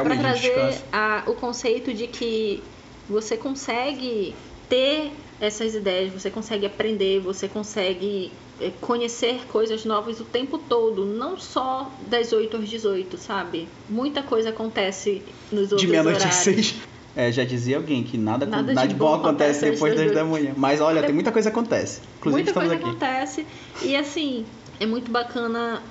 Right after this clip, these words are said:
Speaker 2: a gente pensar que todo horário, todo momento é uma oportunidade de aprendizado. E aí é por isso que a gente não desliga. Então é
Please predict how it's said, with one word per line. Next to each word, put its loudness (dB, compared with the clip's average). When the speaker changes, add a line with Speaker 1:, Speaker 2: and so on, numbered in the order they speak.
Speaker 2:
a -4
gente -4
pensar -2
que -4
todo 0
horário, 0
todo -2
momento -2
é 0
uma -4
oportunidade -4
de -4
aprendizado. -4
E 2
aí 2
é -4
por -4
isso -2
que -6
a -2
gente -6
não -6
desliga. -6
Então -4
é -8